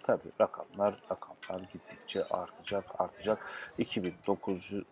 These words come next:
iki bin on öğretim yılında otuz üç bin üç yüz on eğitim kurumunda, dört yüz seksen beş bin altı yüz yetmiş yedi öğren-, e, öğretmen ve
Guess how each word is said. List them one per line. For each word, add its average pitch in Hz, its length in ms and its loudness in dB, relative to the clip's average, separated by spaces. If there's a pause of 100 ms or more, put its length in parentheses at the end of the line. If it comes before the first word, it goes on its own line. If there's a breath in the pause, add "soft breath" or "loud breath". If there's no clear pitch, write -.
(120)
iki - 220 -6
bin 95 200 -4
on 107 300 4
öğretim 95 360 -4
yılında 90 300 -8
otuz - 320 -8
üç - 260 -10
bin - 60 -12 (200)
üç - 100 -12
yüz 98 160 -10
on 104 280 -4
eğitim 95 360 -6
kurumunda, 104 600 0 (380 loud breath)
dört 113 240 10
yüz - 160 -12
seksen 90 420 -2
beş 104 220 0
bin 90 120 -14
altı 95 320 0
yüz 92 120 -8
yetmiş - 400 -8
yedi - 240 -10
öğren-, 87 420 -6 (120)
e, 98 40 -2
öğretmen 98 1080 -2 (280 loud breath)
ve - 40 -4